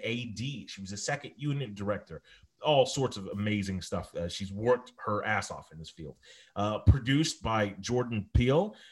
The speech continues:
um, starring Doctor Manhattan from the television show of, uh, Watchmen, Teyonah Parris, uh, Nathan Stewart Jarrett, Colman Domingo, um, Rebecca Spence. Um,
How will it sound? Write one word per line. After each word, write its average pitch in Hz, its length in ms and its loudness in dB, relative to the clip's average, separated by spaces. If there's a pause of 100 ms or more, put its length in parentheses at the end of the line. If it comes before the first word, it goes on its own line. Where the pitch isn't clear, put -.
um, 110 520 4
starring 185 760 6 (140)
Doctor 151 300 4
Manhattan 156 640 2
from 120 180 -6
the 110 60 -4
television 139 440 0
show 156 440 4
of, 135 320 2
uh, 135 340 2
Watchmen, 160 560 0 (300)
Teyonah 113 340 2
Parris, 160 600 8 (240)
uh, 104 280 4
Nathan 117 440 4
Stewart 101 400 -2
Jarrett, 143 420 4
Colman 107 420 2
Domingo, 127 840 6 (240)
um, 90 500 2
Rebecca 101 400 2
Spence. - 720 0 (320)
Um, 95 520 6